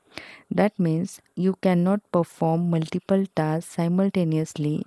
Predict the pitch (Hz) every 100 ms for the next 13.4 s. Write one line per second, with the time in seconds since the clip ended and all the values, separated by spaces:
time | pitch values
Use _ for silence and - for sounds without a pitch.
0 | - 170 165 - 165 160 175 170 190 160
1 | 160 165 _ - 165 180 - 190 180 175
2 | 180 185 - 180 185 190 175 180 175 160
3 | 160 160 - 170 175 196 170 156 160 151
4 | 180 - 208 165 139 - 156 156 - -
5 | - 160 190 - - - - - - -
6 | 196 160 - 233 202 151 156 185 _ -
7 | 175 190 196 196 - - 175 - 165 151
8 | - - 180 185 185 196 170 - 165 160
9 | 160 175 - 170 170 170 165 156 147 160
10 | 170 - 165 160 156 - 185 - 165 -
11 | 160 160 - - 202 196 160 165 - 170
12 | 196 202 180 196 208 - 147 143 147 -
13 | _ _ 165 196